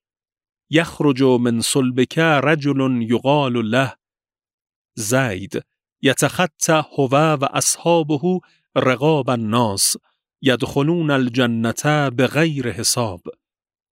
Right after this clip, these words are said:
از صلب تو بیرون می آید مردی که به او زید گویند، وی و اصحاب وی بر روی گردنهای مردم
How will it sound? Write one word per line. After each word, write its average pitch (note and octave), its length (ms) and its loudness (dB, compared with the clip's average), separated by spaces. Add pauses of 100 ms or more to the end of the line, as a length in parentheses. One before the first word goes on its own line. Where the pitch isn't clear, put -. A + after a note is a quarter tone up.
(200)
از A#2+ 100 0
صلب D3 400 2
تو D3 160 0
بیرون C3 320 0
می D#3+ 180 0
آید D#3 420 2 (380)
مردی C#3+ 460 -2
که C3 140 -4
به A2+ 100 -2
او C#3 340 -2 (300)
زید B2 640 0
گویند، G2 580 -8 (580)
وی D#3+ 440 0 (120)
و C3 60 0
اصحاب D3 600 0
وی D3 420 0
بر C3 160 0
روی C3 400 -2
گردنهای A#2+ 760 0
مردم A#2+ 500 0